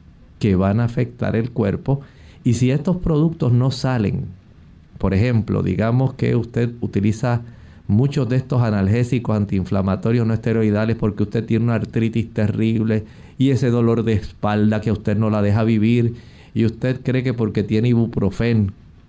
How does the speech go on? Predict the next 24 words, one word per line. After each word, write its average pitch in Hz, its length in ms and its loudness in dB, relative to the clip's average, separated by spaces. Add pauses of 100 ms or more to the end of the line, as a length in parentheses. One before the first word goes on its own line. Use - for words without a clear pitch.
(540)
o 110 140 0
tiene 135 800 2
naproxen 120 720 0
y 117 140 2
otros 131 240 0
productos 123 480 0
así, 120 340 0 (640)
eh, 117 520 2
que 135 120 0
se 143 100 2
le 120 160 0
quita 165 240 0
enseguida 143 400 2
el 143 140 2
dolor, 143 400 0 (600)
eso 156 280 0
tiene 117 320 0
también 101 340 2
su 104 160 -2
precio 139 500 0 (120)
porque 143 400 0
afecta 110 500 -4
el 113 120 0
hígado. 120 520 -2